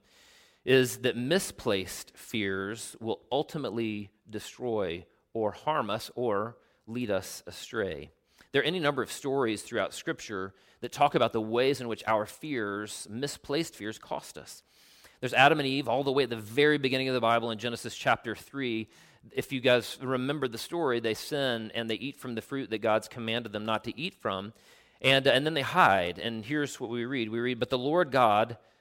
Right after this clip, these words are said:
uh, came down into the garden and called to the man." And the man and the woman, of course, are hiding. And he says, "Where are you?"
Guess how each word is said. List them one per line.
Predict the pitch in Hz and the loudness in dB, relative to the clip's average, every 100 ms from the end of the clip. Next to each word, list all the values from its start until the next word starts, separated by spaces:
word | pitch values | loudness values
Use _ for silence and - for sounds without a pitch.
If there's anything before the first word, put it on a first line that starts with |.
| _ | _
uh, | - 104 | 0 0
came | - - 165 151 | 0 -2 -2 0
down | 127 143 | 2 2
into | 139 117 | 0 -4
the | 104 | 0
garden | 117 127 113 | 4 4 2
and | 101 | -6
called | - 151 156 131 107 - | 0 4 4 2 -2 -4
to | - | -6
the | 110 | -4
man." | 104 107 113 85 85 123 _ _ _ _ _ - | -2 -2 -2 -4 -8 -12 _ _ _ _ _ -8
And | 110 | -2
the | |
man | 113 117 120 | 0 2 0
and | 113 | -2
the | |
woman, | 110 113 | -2 -2
of | 104 | -4
course, | 117 | -6
are | 104 | -6
hiding. | - 110 104 87 92 | 0 4 4 0 -6
And | 117 | -6
he | |
says, | - 147 170 | -4 -2 2
"Where | 175 | 4
are | 139 160 185 | 6 6 6
you?" | 101 78 | 2 -8